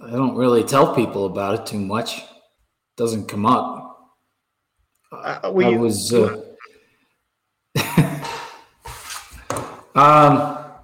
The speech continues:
Speaker 1: well, we used to hook up. When we hooked up, we had, uh, we didn't use alligator clips. We used, like, battery cam-, battery, uh, jumper cable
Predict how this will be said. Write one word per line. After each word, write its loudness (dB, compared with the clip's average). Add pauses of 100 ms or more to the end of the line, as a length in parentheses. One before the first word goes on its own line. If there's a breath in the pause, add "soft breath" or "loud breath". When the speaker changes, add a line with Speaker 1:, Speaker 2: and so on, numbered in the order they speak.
(520)
Speaker 1:
well, 4
we 8
used 4
to 6
hook 6
up. 2
When -4
we 2
hooked 2
up, 4
we 0
had, 2
uh, -4 (1080)
we -4
didn't 4
use 2
alligator 4
clips. 0
We -2
used, -6 (540)
like, -6 (160)
battery 4
cam-, -10
battery, 0 (340)
uh, -10 (340)
jumper 2
cable 0